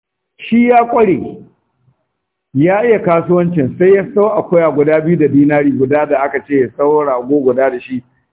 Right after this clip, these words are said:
Wajen kwarewa ta da iya kasuwanci ne sai ya sau rago biyu. Wa ba'a ahadahuma bi dinarin, ya taho kasuwa sai ya sai da rago guda dinari guda. Dinarin ne da annabi ya bashi, sai ya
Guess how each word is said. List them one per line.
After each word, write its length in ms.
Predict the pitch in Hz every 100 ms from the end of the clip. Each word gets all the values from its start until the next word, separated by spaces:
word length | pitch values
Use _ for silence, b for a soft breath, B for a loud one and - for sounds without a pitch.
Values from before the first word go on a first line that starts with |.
| _ _
Wajen 540 | 147 143 170 170 190 196
kwarewa 460 | 208 196 165 160
ta 200 | 160 175
da 100 | 160
iya 200 | 156 170
kasuwanci 600 | 147 147 147 160 160 -
ne 140 | 131 135 -
sai 80 |
ya 120 | 156 147
sau 160 | 156 143
rago 300 | 120 110 110
biyu. 200 | 110 104 _ _ _ _ _ _ _ _ _ - _ _ _ _ - _ _ _ _ _
Wa 120 | 127
ba'a 420 | 127 175 180 165 139
ahadahuma 680 | 143 139 156 156 139 151
bi 100 | 147
dinarin, 600 | 131 131 127 127 117 104 - -
ya 160 | 135 143
taho 200 | 156 165
kasuwa 440 | 165 147 - 135 131 -
sai 80 | 156
ya 100 | 156 -
sai 120 | 165
da 120 | 143
rago 300 | 135 123 143
guda 280 | 131 123 123
dinari 420 | 123 131 135 127 110
guda. 340 | 107 101 92 _ _ _ _ _ _ _ _ -
Dinarin 580 | 127 175 196 208 202 170
ne 80 | 170
da 140 | 156
annabi 280 | 147 156 143
ya 80 | 127
bashi, 460 | 131 135 104 104 _ _ _ _ _
sai 200 | 160 165
ya 100 | 170